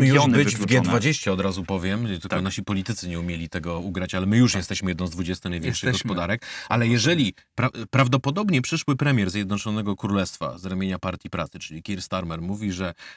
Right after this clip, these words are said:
Speaker 1: e, Wielka Brytania nie może rywalizować tanią siłą roboczą i wywierać presji na to, żeby wynagrodzenia trzymać nisko, tylko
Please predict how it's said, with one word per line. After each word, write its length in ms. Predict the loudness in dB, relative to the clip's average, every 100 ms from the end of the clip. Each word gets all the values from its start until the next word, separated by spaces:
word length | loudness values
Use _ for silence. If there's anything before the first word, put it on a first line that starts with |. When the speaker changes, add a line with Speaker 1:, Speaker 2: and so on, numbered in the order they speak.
| _
Speaker 1:
e, 280 | -8 -6 -2
Wielka 280 | 0 2 2
Brytania 460 | 0 0 2 2
nie 120 | 2 2
może 240 | 2 2
rywalizować 600 | 2 2 2 0 0 -2
tanią 260 | 0 0 0
siłą 300 | 0 0 0
roboczą 600 | -2 -4 -4 -4 -2 -4 -10 -4
i 440 | 0 2 2 0 0
wywierać 440 | 2 4 4 2
presji 420 | 2 2 2 0
na 140 | 0 0
to, 100 | 0
żeby 220 | 0 0
wynagrodzenia 600 | 0 2 2 4 2 0
trzymać 380 | -2 -2 0 0
nisko, 280 | -2 -2
tylko 260 | -4 -2